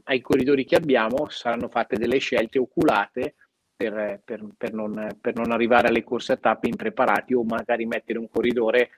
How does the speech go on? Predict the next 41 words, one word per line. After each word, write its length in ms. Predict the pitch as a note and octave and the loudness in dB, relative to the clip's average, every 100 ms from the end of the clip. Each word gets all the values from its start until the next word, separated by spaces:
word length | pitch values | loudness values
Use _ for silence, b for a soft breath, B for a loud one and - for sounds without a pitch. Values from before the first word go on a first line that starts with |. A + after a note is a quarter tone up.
| _ - | _ -6
dove 280 | B2 A#2+ A#2 | -2 0 0
c'è 160 | A#2+ | 0
tanta 320 | B2+ B2 A#2+ | 2 2 0
salita, 720 | A#2 B2+ B2 A2+ - B2 A#2+ A2 | -2 0 2 0 2 4 2 -2
magari 340 | A2+ G#2+ G#2 | -6 -6 -6
un 100 | E2 G2 | -10 -8
poco 260 | A2+ - A2 | -8 -6 -8
scalatore. 520 | - A2 - - - | -4 -4 -4 -6 -6
Comunque 300 | A#2 A2 G2 | -8 -8 -8
le 200 | - C3 - | -4 -4 2
tre 180 | D3+ D3 | 2 4
grandi 300 | D#3 D3+ D3 | 2 2 4
gare 160 | D3 | 4
a 40 | D3 | 4
tappe 360 | D3+ D3+ D#3+ | 2 0 -4
sono 260 | - A#2+ A#2 b b b | -8 -10 -12 b b b
completamente 720 | - C#3 D3+ C#3 C#3 D3 D3 | -10 -2 -2 0 -2 -2 -4
diverse 420 | C#3 C3+ C3+ - | -2 0 0 0
una 200 | C#3+ C3 | -2 -2
dall'altra. 580 | B2 A#2 A#2 G#2 - G2 b b b - | -2 0 0 -2 -6 -14 b b b -4
C'è 140 | C#3 | -2
la 80 | C3 | 0
salita 380 | C#3+ D3+ D#3+ - | 0 2 2 2
per 160 | E3+ | 2
tutte, 320 | - E3 F#3 | 0 -2 -2
ma 320 | F#3 B2+ B2 - | 0 0 -2 -4
la 140 | C3+ B2 | -6 -6
differenza 540 | B2 D3+ C3+ B2+ D3+ | -6 -4 -4 -4 -2
la 100 | B2 | -2
fa 120 | - | -2
la 120 | A#2+ | -6
cronometro. 560 | - A#2 A2 B2 G#2+ G2 | -6 -10 -8 -10 -12 -16
Ecco, 160 | G#2 - | -16 -12
fra 160 | A2+ | -10
quindici 400 | - B2 B2 C3 | -6 -6 -4 -4
giorni 300 | B2+ B2 B2+ | 0 -2 -2
ci 140 | - - | -10 -8
toglieremo 460 | A2+ A2 A2+ A#2+ | -6 -4 -4 -4
anche 220 | A#2 - - | -6 -8 -12
questo 280 | A#2 - | -10 -4
dubbio 500 | D3+ - G#2 A2+ B2 | -2 -2 0 -2 -2